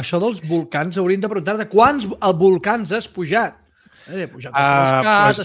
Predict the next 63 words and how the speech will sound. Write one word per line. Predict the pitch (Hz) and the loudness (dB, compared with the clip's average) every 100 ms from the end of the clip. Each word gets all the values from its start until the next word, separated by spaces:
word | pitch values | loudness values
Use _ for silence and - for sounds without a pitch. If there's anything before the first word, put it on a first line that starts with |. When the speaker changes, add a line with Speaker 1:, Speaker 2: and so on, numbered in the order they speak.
| 160 | -10
Speaker 1:
Santa | 135 139 | -10 -10
Margarita, | 143 156 202 208 190 180 202 202 _ - | -8 -4 -2 -2 -4 -6 -10 -10 _ -14
i, | |
i, | 196 262 214 - 220 | -12 -12 -16 -18 -18
eh, | 180 165 | -18 -12
a, | 160 - | -12 -8
a, | 160 | -8
quins | 185 196 185 | -6 -6 -4
són | 247 | -6
els | 247 | -4
volcans | 190 - 202 | -6 -6 -8
que | - | -6
has | 233 | -2
Speaker 2:
Jo, | 160 190 220 | 4 6 6
Speaker 1:
pujat? | 226 247 | 4 2
Speaker 2:
pujat, | 156 185 220 160 | 2 2 2 0
Speaker 1:
I, | 151 | -6
i | |
amb | 151 143 | -8 -10
fotos, | - 214 285 | -2 0 2
Speaker 2:
pujat | 254 190 | 2 0
Speaker 1:
amb | 175 | 0
evidències. | 156 156 208 220 220 175 127 _ _ _ | -4 -4 -4 -6 -6 -6 -6 _ _ _
Speaker 2:
Sí, | 175 | -8
sí, | 160 170 | -6 -6
tinc | 175 | -4
evidències, | 196 196 147 143 - 113 101 | -4 -2 -4 -4 -8 -14 -14
eh? | 139 180 | -14 -8
Jo | 147 | -6
he | 160 | -4
pujat, | 180 190 185 - _ _ | -4 -6 -10 -14 _ _
que | 139 135 | -8 -6
jo, | 165 175 _ | -6 -8 _
que | 151 | -8
jo | 143 160 | -8 -8
tingui, | 196 196 175 156 - _ _ _ | -10 -8 -8 -10 -14 _ _ _
eh, | 131 123 117 107 | -14 -12 -12 -12
consciència, | 123 123 - 156 170 - 202 190 - | -12 -10 -8 -8 -8 -10 -10 -10 -14
ja | 131 143 | -8 -8
n'he | 156 | -8
pujat | - 127 123 139 | -12 -10 -10 -12
set. | - 110 - _ _ _ _ _ _ _ _ _ - | -14 -14 -16 _ _ _ _ _ _ _ _ _ -14
Incloent | 135 127 156 175 | -12 -6 -4 -2
un | 196 | -2
Speaker 1:
Ostres. | 190 | -4
Speaker 2:
que | |
és | 147 | -8
molt | 143 160 | -4 -4
maco, | 139 139 208 196 | -2 -6 -6 -10
si | 139 | -10
algú, | 117 117 120 | -12 -12 -14
que | - | -12
no | 120 | -12
és | 139 | -10
conegut | - 151 123 165 | -10 -10 -10 -10
perquè | 131 110 | -12 -12
no | 117 | -12
és | 117 | -12
d'aquests | 113 113 | -12 -14
famosos, | - 110 117 139 156 | -12 -10 -10 -12 -14
que | 123 | -14
es | |
diu | 113 131 | -10 -10